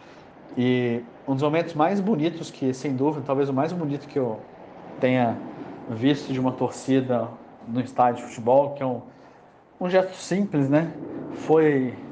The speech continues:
um grupo de torcedores, que a gente nem sabe exatamente quem, que levou, é, num Atlético e Grêmio, um zero a zero bastante travado, né, no, no Independência, um jogo que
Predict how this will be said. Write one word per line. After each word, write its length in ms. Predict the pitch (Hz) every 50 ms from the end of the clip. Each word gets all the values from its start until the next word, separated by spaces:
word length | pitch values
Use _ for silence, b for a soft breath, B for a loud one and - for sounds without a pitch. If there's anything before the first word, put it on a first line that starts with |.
| - -
um 80 | 147 143
grupo 300 | 139 147 160 151 - 147
de 100 | - -
torcedores, 720 | 151 139 - - 139 127 127 139 156 170 180 156 135 -
que 80 | - 143
a 40 |
gente 160 | 139 139 - 143
nem 100 | 147 147
sabe 240 | - - 147 143
exatamente 560 | 143 135 131 131 143 127 123 135 131 120 - -
quem, 320 | - 135 127 143 160 - - B B B B B B B B B B B B B -
que 120 | - - 156
levou, 520 | 160 165 156 127 131 139 139 139 131 120 113 - - _ - - - - -
é, 220 | 120 117 120 117 117
num 200 | 120 127 127 131
Atlético 440 | 117 - - 131 131 131 - -
e 20 | 123
Grêmio, 480 | 117 117 127 139 147 143 127 117 113 - - - - B B B B B B -
um 140 | - 123 127
zero 200 | 120 131 127 127
a 80 | 127 120
zero 260 | 113 131 127 127 131
bastante 400 | 117 123 123 - 135 139 135 -
travado, 520 | - 160 139 120 107 117 123 131 127 123
né, 120 | 120 123 123
no, 320 | 117 113 110 107 101 101 - -
no 80 | 117 123
Independência, 640 | 123 120 117 117 - 120 110 117 127 135 127 - -
um 40 | 120
jogo 180 | 123 123 123 -
que 240 | 127 120 113 107